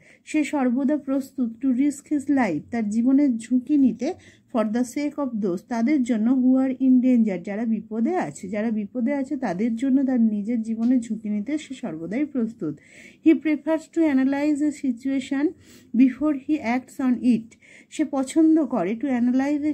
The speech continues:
situation, একটা পরিস্থিতিকে বিচার করতে before he acts on it, এটাতে কাজ করার আগে।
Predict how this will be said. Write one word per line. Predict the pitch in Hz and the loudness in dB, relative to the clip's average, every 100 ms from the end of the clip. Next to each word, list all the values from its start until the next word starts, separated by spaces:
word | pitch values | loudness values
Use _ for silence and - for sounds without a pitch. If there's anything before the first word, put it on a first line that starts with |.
| - | -2
situation, | 226 233 226 226 | -6 -2 -2 0
একটা | 220 233 | -2 -2
পরিস্থিতিকে | 254 247 240 - 262 254 233 277 277 - - - | -2 0 -2 -4 -4 -4 -4 -6 -8 -20 -18 0
বিচার | 214 254 285 269 | 2 4 2 -2
করতে | 262 175 - 254 240 208 | -4 -8 -6 -4 -4 -2
before | 202 226 285 262 | -4 -2 -2 -2
he | 294 | -2
acts | 262 233 233 - 262 | -2 -4 -6 -4 -2
on | 226 | 0
it, | 190 165 | -2 -6
এটাতে | 180 226 247 262 | -6 -4 -4 -4
কাজ | 262 196 185 | -4 -6 -6
করার | - 208 247 311 | -6 -4 -2 0
আগে। | 202 156 143 | 0 -4 -8